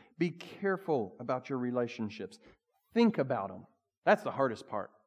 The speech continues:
If I think about, "What are my kids gonna learn for this?" Man, I'm gonna make the decision right ninety-nine percent of the time. It's that time when you get home for work and there, you know, you got two different kids grabbing you and you, <laughs> all you wanna do is set the laptop down.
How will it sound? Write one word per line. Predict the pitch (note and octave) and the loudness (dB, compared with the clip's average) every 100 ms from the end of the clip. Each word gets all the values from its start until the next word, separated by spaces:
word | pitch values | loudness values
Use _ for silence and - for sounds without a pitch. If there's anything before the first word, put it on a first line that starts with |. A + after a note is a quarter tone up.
| _ _ _ _ _ _ | _ _ _ _ _ _
If | E3+ E3+ | 0 2
I | G3+ A#3+ | 4 2
think | - A3+ A3 | 2 0 2
about, | G3+ G#3 G#3 - - | 2 4 4 0 -2
"What | D#3+ | 0
are | F3 | 4
my | D3+ | 2
kids | E3 F3+ | 2 -2
gonna | F#3 E3+ | 0 2
learn | E3+ E3+ | 2 2
for | F3+ | 0
this?" | F3 - | -2 0
Man, | B2 | 0
I'm | B2 | 2
gonna | C#3 | 2
make | A2 G#2+ | 0 -2
the | G2 | -8
decision | G2+ - G#2+ G2+ | -10 -8 -8 -4
right | G#2 G2 - - | -4 -4 -10 -10
ninety-nine | B2+ C3 C3+ C3 A#2+ A#2 A2 | -4 2 4 4 4 2 0
percent | A2 A2+ G#2 | -6 -8 -8
of | |
the | G2+ | -10
time. | F#2+ _ _ _ _ _ _ _ | -18 _ _ _ _ _ _ _
It's | D#3 | -4
that | - E3 - | 2 2 2
time | F#3 G3 G3 | 2 4 6
when | F3 | 4
you | C#3+ | 4
get | F#3 | 4
home | E3+ G#3 G3+ | 4 2 4
for | E3+ | 0
work | D3 F#3+ G3 | 2 2 2
and | D#3 | 4
there, | D3 | 4
you | C#3 D3+ | 4 4
know, | C#3+ | 4
you | C#3+ | 4
got | D3 - | 2 0
two | A3 | 0
different | G#3+ F#3 F3+ | 0 0 2
kids | G3+ E3 | 2 2
grabbing | D#3 F#3 G3 G3+ G3+ | 2 4 6 6 6
you | G3+ | 6
and | F3+ D#3+ D#3 | 6 4 2
you, | B2 | 0
<laughs> | |
all | D#3+ G3 | 2 4
you | G#3+ | 4
wanna | G3+ F3 | 4 4
do | E3 F3+ | 4 2
is | C3 | 2
set | - E3 | 0 0
the | - | -2
laptop | A#2+ C#3 - D#3+ D#3 E3 | 0 0 2 0 2 4
down. | E3 F3+ F3+ | 4 4 -2